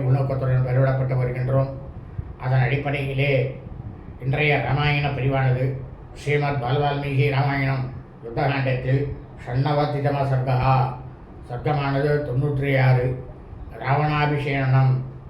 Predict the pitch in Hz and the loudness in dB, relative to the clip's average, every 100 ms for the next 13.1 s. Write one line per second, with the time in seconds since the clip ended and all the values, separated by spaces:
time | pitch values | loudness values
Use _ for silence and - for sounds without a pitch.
0 | - - - - - - - - - - | -16 -16 -16 -16 -16 -16 -16 -16 -16 -14
1 | - - - - - - - - 135 151 | -12 -12 -12 -16 -16 -18 -16 -4 -2 0
2 | 151 151 143 139 131 135 - - - - | 0 2 0 0 0 0 0 -2 -10 -10
3 | 123 135 147 131 135 139 147 143 139 131 | -2 0 0 0 0 2 2 0 0 0
4 | 131 - - - - - - - - - | -2 -10 -14 -12 -10 -10 -12 -16 -16 -16
5 | - 127 147 139 131 127 - - - - | -6 -2 0 2 0 -2 -6 -14 -16 -18
6 | - - - - - - - - - - | -20 -20 -20 -16 -16 -16 -16 -18 -18 -16
7 | - - 151 151 127 127 156 156 143 139 | -16 -6 0 2 2 0 0 0 2 2
8 | 139 135 135 127 - - - 139 151 147 | 2 4 4 0 -8 -16 -12 -4 0 0
9 | 143 135 131 127 127 135 131 113 - - | 0 2 2 2 2 2 0 -2 -6 -14
10 | - 123 151 139 135 131 131 139 131 131 | -14 -6 -2 0 0 -2 -4 -4 -2 0
11 | 127 131 127 123 131 131 - - - - | 0 0 0 2 0 -2 -10 -14 -16 -16
12 | - - 135 147 139 139 131 147 147 143 | -14 -4 0 0 0 0 2 2 4 2
13 | 135 | 2